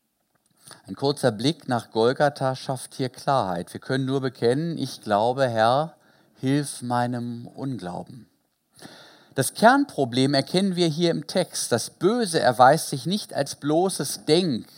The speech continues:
oder Etikettierungsproblem, das intellektuell oder durch moralische Kraft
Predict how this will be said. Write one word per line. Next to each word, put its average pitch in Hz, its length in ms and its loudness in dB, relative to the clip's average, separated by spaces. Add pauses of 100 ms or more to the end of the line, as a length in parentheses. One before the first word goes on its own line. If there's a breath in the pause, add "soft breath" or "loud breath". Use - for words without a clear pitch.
(380 loud breath)
oder 117 300 0
Etikettierungsproblem, 107 1500 -6
das 104 160 -2
intellektuell 113 760 -2
oder 123 180 4
durch 110 200 -4
moralische 110 600 4
Kraft - 800 -2